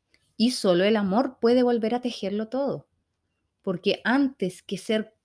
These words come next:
cualquier trabajador, cualquier político, cualquier dueña de casa,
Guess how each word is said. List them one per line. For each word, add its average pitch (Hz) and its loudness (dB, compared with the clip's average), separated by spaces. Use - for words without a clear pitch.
cualquier 214 2
trabajador, 208 -2
cualquier 208 -2
político, 214 -4
cualquier 202 -2
dueña 214 0
de 196 -2
casa, 233 -6